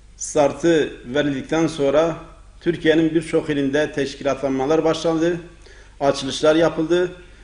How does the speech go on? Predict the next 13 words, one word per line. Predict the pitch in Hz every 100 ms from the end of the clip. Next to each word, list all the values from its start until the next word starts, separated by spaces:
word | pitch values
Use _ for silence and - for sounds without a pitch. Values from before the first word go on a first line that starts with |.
| -
ve | 143 165
inşallah | 175 165 135 131 156 165 - -
yirmi | 143 139
altı | 135 131 -
Mayıs | 160 135 139 165 - - - - - -
iki | 131 180
bin | 151
on | 143 160
üç | 180 170 - - - -
saat | - - 147 147 -
on | 180 151
yedide | 135 123 123 165 185 185 - - - - 135
Diyarbakır | 165 156 143 - 143 113